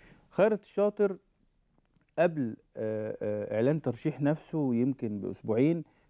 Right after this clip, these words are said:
كانت في مجموعة من اللقاءات اللي جمعته هو ودكتور محمد مرسي رئيس الحزب الحرية والعدالة ومجموعة من قيادات المجلس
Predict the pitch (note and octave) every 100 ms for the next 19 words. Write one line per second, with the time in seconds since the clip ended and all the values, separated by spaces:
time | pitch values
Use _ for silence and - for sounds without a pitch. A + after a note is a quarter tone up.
0 | _ D3 F3 D3 E3 D#3+ C3 D3 D#3+ C#3
1 | C#3 D#3 B2+ A2+ - - D3 E3 B2 A2
2 | G#2+ A2+ A2 C#3+ - E3+ - _ - B2+
3 | C3 B2+ B2 G#2+ G2 G#2 - B2+ B2+ B2
4 | A#2+ A#2 B2+ - D#3+ D3 G#2+ A2 - F#2+
5 | F#2 F#2+ A#2 A#2 - A2+ B2 G#2+ A2 D3
6 | G3 F3+ F3 F3+ D3+ C3+ D3+ C3+ B2 C3
7 | C3 - _ _ _ - G#2+ B2 B2+ A2+
8 | A2+ A2+ G#2+ -